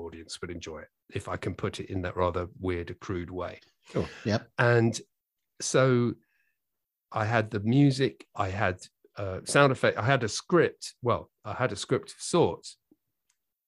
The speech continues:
Speaker 1: um, which was basically, I'd assembled a s-, collection of nuggets which I thought would hang together. And then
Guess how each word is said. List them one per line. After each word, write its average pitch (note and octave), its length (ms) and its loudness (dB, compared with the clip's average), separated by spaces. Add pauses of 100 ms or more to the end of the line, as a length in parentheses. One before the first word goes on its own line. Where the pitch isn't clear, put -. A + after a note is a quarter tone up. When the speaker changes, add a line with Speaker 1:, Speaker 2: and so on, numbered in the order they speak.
(240)
Speaker 1:
um, F#2+ 400 2
which - 300 -4
was G2+ 220 -2
basically, F2+ 880 -2 (640)
I'd A#2+ 360 4
assembled G#2+ 640 0
a G2 40 0
s-, - 220 -10
collection A#2 580 0
of G2 100 -4
nuggets G#2+ 580 2
which G#2 200 -6
I A2+ 160 6
thought A2+ 320 0
would G2+ 180 -6
hang G#2 340 2
together. G#2 520 -2
And G2+ 160 0
then G#2 380 2